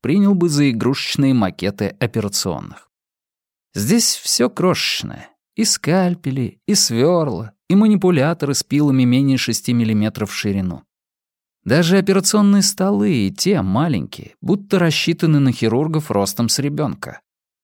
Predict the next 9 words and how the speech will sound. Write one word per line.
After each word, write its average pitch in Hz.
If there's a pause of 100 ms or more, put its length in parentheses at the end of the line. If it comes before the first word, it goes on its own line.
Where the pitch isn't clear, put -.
(180)
В -
помещениях 135
всегда 131
поддерживается 147
прохлада, 98 (340)
пятнадцать 113
с -
половиной 117
градусов, 82